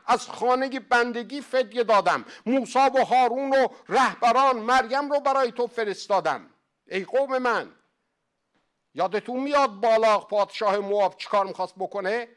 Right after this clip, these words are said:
و اون چه که بلعام پسر بئور داشت می‌خواست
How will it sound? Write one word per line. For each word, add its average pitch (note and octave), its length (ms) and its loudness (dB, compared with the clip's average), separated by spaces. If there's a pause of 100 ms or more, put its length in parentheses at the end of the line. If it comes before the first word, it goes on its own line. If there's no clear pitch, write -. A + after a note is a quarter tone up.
(280)
و - 40 2
اون B3 280 -2
چه A3 180 -4
که A3 140 -4
بلعام A#3+ 580 2
پسر G#3+ 420 -2
بئور G#3+ 420 0
داشت F#3+ 260 -2
می‌خواست F#3+ 500 -2